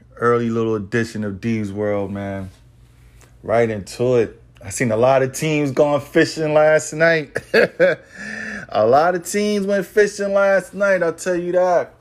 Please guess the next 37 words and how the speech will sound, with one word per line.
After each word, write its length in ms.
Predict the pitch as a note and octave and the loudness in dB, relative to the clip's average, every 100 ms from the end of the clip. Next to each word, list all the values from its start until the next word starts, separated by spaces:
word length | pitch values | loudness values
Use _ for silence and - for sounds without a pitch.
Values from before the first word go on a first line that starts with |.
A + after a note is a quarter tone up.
| - _ _ _ - | -20 _ _ _ -6
But 80 | A2+ | -4
one 200 | C3+ C#3+ | -2 -2
of 60 | |
the 60 | C#3 | -4
most 340 | C#3 C#3 C3+ | -2 -2 -2
I'm 140 | C3 A#2+ | -4 -6
shocked 440 | - C#3 C3 - | 0 2 2 -4
about, 520 | G#2+ B2+ B2 A#2+ - _ _ _ _ _ _ _ _ _ _ _ _ _ G#2+ | 0 2 4 0 -10 _ _ _ _ _ _ _ _ _ _ _ _ _ -4
Utah. 600 | A2+ - - F#2+ F2 E2 - | -4 -4 -2 -2 -2 -8 -12
I'm 160 | A2 A2+ | -8 -6
going 280 | A2 G#2 | -4 -2
right 180 | G#2+ G#2+ | 0 0
into 400 | G#2 G2+ A2 G2 | -4 -8 -6 -6
it. 120 | F2+ - _ _ _ - | -8 -12 _ _ _ -2
I 80 | A#2+ | -2
picked 400 | - C#3 A#2+ C3 | 2 0 0 -4
them 160 | B2 | -2
to 60 | A#2 | -2
win 180 | A#2 A2+ | -2 -4
the 60 | |
chip, 400 | G#2+ - B2 A2+ - - _ - _ | -6 -2 -2 -2 -8 -20 _ -20 _
not 220 | D3+ D3+ | 0 2
only 200 | C#3+ B2 | 2 0
this 300 | A#2+ C#3 - | 2 0 -2
year, 220 | A2 G#2+ | -2 -2
but 160 | A2 A#2+ | -2 0
the 80 | A#2+ | 4
last 420 | C#3 C#3+ C3+ - | 4 4 0 -2
couple 380 | D#3+ D3+ D3+ C3+ | -2 0 -2 2
years, 500 | C#3+ D#3+ F3 E3+ - | 4 4 4 0 -2
I 100 | C3+ | -2
picked 280 | C3+ F3 D#3+ | 0 -4 -2
Utah 460 | E3 F3 - F3+ E3+ | -2 -2 2 2 2
to 60 | |
win 160 | D#3+ F3 | 0 -6
the 60 | |
chip. 360 | - - F#3+ | -6 -2 -2